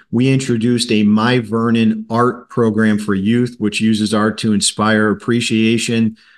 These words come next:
for and to build a sense of community in our town. And so that was it. That was kind of a very easy put your arms around it thing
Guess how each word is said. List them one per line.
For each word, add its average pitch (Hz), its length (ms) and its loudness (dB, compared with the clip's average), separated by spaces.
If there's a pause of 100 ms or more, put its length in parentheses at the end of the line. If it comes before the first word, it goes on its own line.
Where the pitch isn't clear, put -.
(100)
for 123 360 2
and 110 180 0
to 107 60 -8
build 113 260 0
a 104 60 0
sense 117 280 0
of 104 80 -4
community 113 540 0
in 101 60 0
our 98 160 -2
town. 104 360 -2 (200)
And 117 120 -2
so 123 80 0
that 135 160 4
was 131 120 0
it. 117 180 -2
That 123 120 0
was 123 120 2
kind 120 200 0
of 104 60 2
a 107 80 2
very 113 300 2
easy 113 380 0
put 110 220 -4
your 107 140 0
arms 110 220 2
around 113 260 2
it 110 80 -4
thing 113 240 0